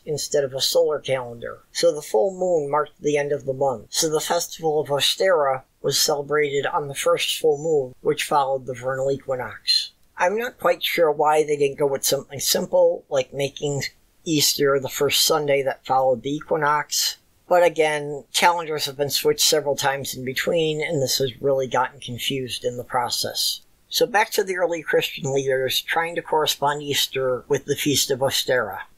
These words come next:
So after the vernal equinox, they needed to wait for the full moon, which could take place anywhere from the following day for up to twenty-eight days later. Then, of course, Easter had to be on a Sunday, because that's the most holy day to the Christians. So then they need to wait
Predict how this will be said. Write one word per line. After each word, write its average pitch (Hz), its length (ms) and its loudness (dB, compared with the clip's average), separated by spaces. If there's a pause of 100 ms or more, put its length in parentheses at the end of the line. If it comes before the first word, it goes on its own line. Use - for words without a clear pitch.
(100)
So 156 220 2
after 185 340 0
the 190 160 0
vernal 165 320 2
equinox, 135 800 -2 (100)
they 151 160 2
needed 170 320 -4
to 160 80 -2
wait 156 300 0
for - 160 -2
the 143 80 -2
full 143 320 -2
moon, 139 320 -2 (100)
which 139 240 -2
could - 160 -4
take 214 240 0
place 170 400 2
anywhere 147 540 2
from 143 240 -4
the 143 80 -2
following 170 500 0
day 139 560 2
for 160 100 0
up 156 180 -2
to 180 100 0
twenty-eight 160 560 0
days 135 340 0
later. 135 460 0 (120)
Then, - 200 0
of - 160 -6
course, 165 560 2 (100)
Easter 147 380 0
had 147 240 2
to 135 60 -12
be 156 180 0
on 143 120 -2
a 139 60 -4
Sunday, 127 640 -2
because 151 300 0
that's 151 240 0
the 147 80 -2
most 143 260 0
holy 143 280 2
day 127 220 0
to 127 120 -4
the 127 100 0
Christians. - 840 -2
So - 200 0
then 180 200 0
they 185 140 -8
need 170 260 -4
to 156 100 -4
wait 151 320 2